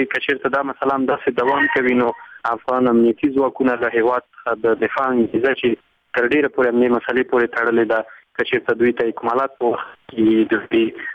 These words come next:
غذا سمه نه ورکول کېږي یا په وخت نه ورسېږي، دا ټول مستقیما تاثیر لري.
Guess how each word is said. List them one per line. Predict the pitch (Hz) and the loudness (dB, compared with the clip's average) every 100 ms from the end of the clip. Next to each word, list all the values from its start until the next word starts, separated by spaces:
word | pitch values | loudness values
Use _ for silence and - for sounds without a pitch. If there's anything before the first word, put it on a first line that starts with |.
| - | -4
غذا | 123 113 139 | -2 -2 -4
سمه | 131 131 123 | -4 -4 0
نه | 117 | 0
ورکول | 117 113 - 117 | 0 -2 0 0
کېږي | 110 123 117 | 2 2 2
یا | |
په | 113 117 | 0 0
وخت | 123 117 - | 0 -2 -4
نه | 117 | 0
ورسېږي، | 113 113 - 123 117 | 0 0 0 0 2
دا | 123 127 | 0 0
ټول | 175 160 135 | 2 2 2
مستقیما | 123 - - 151 139 110 | -2 -6 -2 0 0 0
تاثیر | 117 - 165 | -4 -2 0
لري. | 170 151 139 | 2 2 0